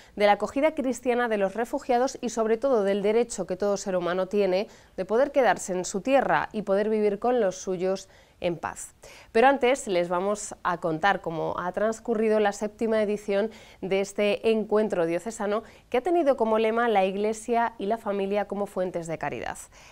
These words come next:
El ponente, Monseñor Luis Argüello, subrayó que todos los cristianos estamos llamados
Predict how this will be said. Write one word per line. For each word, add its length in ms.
El 160
ponente, 520
Monseñor 520
Luis 220
Argüello, 360
subrayó 640
que 100
todos 240
los 160
cristianos 640
estamos 540
llamados 760